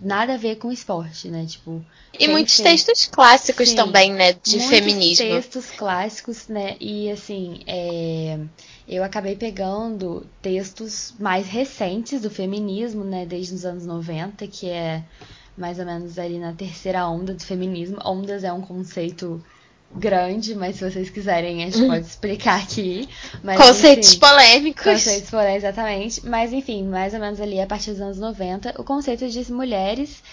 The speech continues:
Speaker 1: e aí, às vezes, algumas dessas autoras entravam em mulheres na mídia, enfim.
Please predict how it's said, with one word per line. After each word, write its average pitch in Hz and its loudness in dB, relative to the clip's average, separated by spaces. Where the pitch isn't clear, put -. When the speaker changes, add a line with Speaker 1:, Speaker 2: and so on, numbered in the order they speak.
Speaker 1:
e 208 -6
aí, 185 0
às 190 -2
vezes, 185 -6
algumas 185 -4
dessas 190 -8
autoras 190 -4
entravam 185 -4
em 185 -4
mulheres 190 -4
na 214 -2
mídia, 220 -4
enfim. 202 -8